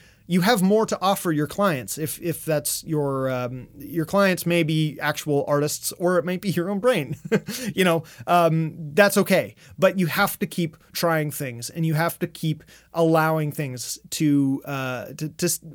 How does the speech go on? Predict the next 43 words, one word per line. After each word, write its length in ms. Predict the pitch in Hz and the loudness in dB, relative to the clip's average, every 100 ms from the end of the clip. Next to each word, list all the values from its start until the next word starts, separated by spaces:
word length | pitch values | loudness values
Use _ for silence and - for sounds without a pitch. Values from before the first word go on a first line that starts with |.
| - | -2
allowing 380 | 170 190 262 226 | 2 4 4 4
things 160 | 233 | 0
to 100 | - | 0
happen 400 | 156 170 170 131 120 | 0 0 0 -4 -2
to 140 | 160 | -2
see 400 | - 185 170 151 - | 0 0 0 -2 -8
what 260 | 147 165 156 | 0 2 2
you 100 | 156 | 0
like 300 | 143 139 - | 0 -2 -6
and 180 | 165 139 | -6 -2
where 220 | 143 135 | -2 -2
it 100 | 131 | -4
can 200 | - 135 | -8 -6
go 360 | 131 127 117 117 - - | -4 -4 -6 -10 -18 -14
and, 380 | 156 147 143 139 | -6 -4 -2 -2
uh, 260 | 139 135 127 | -2 -4 -2
how 120 | 151 | 0
you 100 | 156 | 2
discover 320 | 143 - 185 | 0 -2 -2
stuff. 180 | 160 127 | -2 0
That's 220 | 175 214 | 2 2
how 340 | 196 175 175 - - _ _ _ | 0 0 0 -4 -16 _ _ _
everything 380 | 208 233 214 202 | 4 6 4 4
that 60 | 185 | 2
we 180 | 180 165 | 0 2
know 340 | 160 151 143 | 4 2 0
in 160 | 170 170 | 0 0
the 60 | |
music 220 | 160 147 | 0 0
industry, 360 | 151 143 - 143 | -2 -4 -4 -2
that's 220 | 156 156 | 0 -2
how 200 | 151 143 | -2 -2
it 100 | 143 | -2
became, 400 | 143 - 156 120 | -6 -4 -2 -4
is 140 | 113 120 | -8 -6
because 300 | 147 151 135 | -4 -4 -2
somebody 340 | 185 180 170 | 0 0 0
tried 320 | 156 160 151 | 0 0 0
it. 100 | 135 | 0
Somebody 280 | - 180 185 | -2 -2 -2
pushed 380 | - - 220 - | -2 0 0 2
the 100 | 208 | 2
limits 440 | 180 170 151 - | 2 2 -2 -6